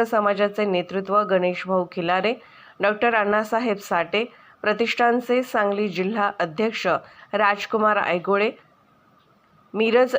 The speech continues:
शहर युवक अध्यक्ष शुभम चंदनशिवे, गुंडेवाडी ग्रामपंचायत क्षेत्र अध्यक्ष सागर लोंढे यांच्यासह तिसंगीतील सर्व समाज बांधव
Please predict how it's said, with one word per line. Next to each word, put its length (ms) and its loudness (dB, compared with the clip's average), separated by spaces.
शहर 420 0
युवक 380 2
अध्यक्ष 420 0
शुभम 480 -2
चंदनशिवे, 720 -2
गुंडेवाडी 540 4
ग्रामपंचायत 800 2
क्षेत्र 380 -2
अध्यक्ष 440 0
सागर 420 0
लोंढे 420 0
यांच्यासह 720 2
तिसंगीतील 640 -2
सर्व 320 -2
समाज 420 -2
बांधव 440 0